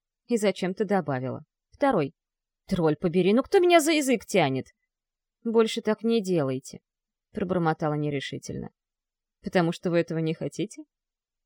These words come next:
«Потому что это запрещено уставом. И потому что мой отец вас убьет, если узнает». «А вас волнует мое благополучие?»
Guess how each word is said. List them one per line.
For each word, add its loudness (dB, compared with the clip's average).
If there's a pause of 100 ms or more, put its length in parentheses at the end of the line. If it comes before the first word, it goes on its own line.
«Потому 2
что 2
это 4
запрещено 2
уставом. 0 (340)
И -4
потому 2
что -4
мой 2
отец 6
вас 2
убьет, 2
если 0
узнает». 0 (680)
«А 0
вас 0
волнует 2
мое 0
благополучие?» -2